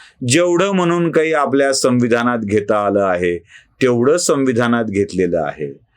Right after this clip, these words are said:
मनुस्मृतीचे कर्ज कायदे आपल्या संविधानामध्ये आहेत, मनुस्मृतीमधले करार कायदे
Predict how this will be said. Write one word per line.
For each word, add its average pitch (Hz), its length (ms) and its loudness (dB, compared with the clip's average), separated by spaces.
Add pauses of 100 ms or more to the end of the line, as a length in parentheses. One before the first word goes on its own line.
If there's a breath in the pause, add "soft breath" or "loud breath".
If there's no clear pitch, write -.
(340 soft breath)
मनुस्मृतीचे 131 800 0
कर्ज 170 380 0
कायदे 151 460 0
आपल्या 117 360 0
संविधानामध्ये 87 840 -2
आहेत, 78 300 -4 (100)
मनुस्मृतीमधले 123 760 0
करार 185 560 -2
कायदे 127 480 0